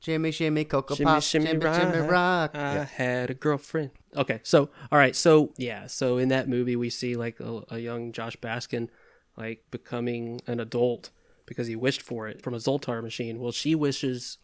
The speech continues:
Speaker 2: in most in the same way, but she doesn't get it. Like, it comes later because in Big, he, he, like, goes on a fun romp as his new self. He rides in a limo. He goes to a toy store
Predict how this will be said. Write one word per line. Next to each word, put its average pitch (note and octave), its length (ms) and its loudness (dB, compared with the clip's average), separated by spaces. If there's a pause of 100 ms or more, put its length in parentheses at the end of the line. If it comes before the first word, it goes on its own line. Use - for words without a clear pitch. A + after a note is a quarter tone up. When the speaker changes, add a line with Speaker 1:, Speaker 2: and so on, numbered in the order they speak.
Speaker 2:
in B2 280 -2
most C3 280 0
in C3 60 0
the A#2+ 60 -6
same B2 300 -2
way, C#3 400 0 (420)
but C3 540 0
she - 180 -6
doesn't B2+ 280 -2
get C#3+ 200 2
it. A#2 220 -6
Like, A#2 160 -12
it A#2 100 -12
comes A#2+ 300 -6
later B2+ 460 -2 (240)
because C3+ 320 -4
in A#2+ 200 -2 (140)
Big, C3 580 -2 (520)
he, G3 260 -4 (300)
he, G3+ 280 -8
like, C#3 220 -6
goes D3 220 -4
on C3+ 120 -4
a A#2 60 -6
fun C3+ 380 -2
romp A#2 460 -10 (200)
as A#2 200 -10
his A#2+ 180 -10
new A#2+ 220 -6
self. A#2 500 -10 (340)
He A#2+ 180 -8
rides A#2+ 360 -6
in A#2 100 -4
a A2+ 60 -8
limo. A#2 400 -8
He A2+ 100 -12
goes B2 320 -6 (380)
to C3+ 120 -4
a B2 60 -4
toy C#3+ 260 0
store A#2+ 460 -8